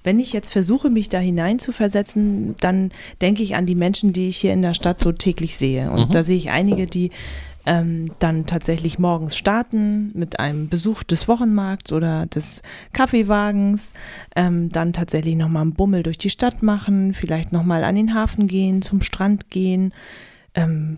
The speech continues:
Speaker 1: womöglich einen kleinen Garten zu Hause haben,
Speaker 2: Mhm.
Speaker 1: den vielleicht schick machen. Das wäre auch etwas, was ich dann total gern machen würde. Naja, wenn, wenn ich in Rente bin, dann wird unser Hund leider nicht mehr leben. <laughs> So,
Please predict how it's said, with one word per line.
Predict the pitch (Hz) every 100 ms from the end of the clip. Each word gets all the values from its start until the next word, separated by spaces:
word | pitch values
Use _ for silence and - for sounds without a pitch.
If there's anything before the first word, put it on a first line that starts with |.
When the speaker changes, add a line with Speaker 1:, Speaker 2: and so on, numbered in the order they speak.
| -
Speaker 1:
womöglich | 175 175 175 175 165 165
einen | 156
kleinen | - 160 170
Garten | 175 208 247 220
zu | - 196
Hause | 190 190 180 175
haben, | 175 175
Speaker 2:
Mhm. | 180
Speaker 1:
den | 107 175
vielleicht | - 170 165 -
schick | - -
machen. | 175 165 - 165 165
Das | 170 160
wäre | 160 151
auch | -
etwas, | - 160 156
was | 165
ich | 208 -
dann | 202 185
total | 180 190 175
gern | 180 175
machen | 175 180 170
würde. | 175 165 175 - - - - - - _ _ _ - _
Naja, | 185 170 170 160 156 -
wenn, | - 175 165 165
wenn | 165
ich | 170
in | 180
Rente | 170 185 190
bin, | 180 185
dann | 170 165 165 170
wird | -
unser | 175 160 165
Hund | 175 185 185 - - -
leider | 160 185 185 175 175
nicht | 208 220
mehr | 214 196
leben. | 208 220 262
<laughs> | 233 202 143
So, | 165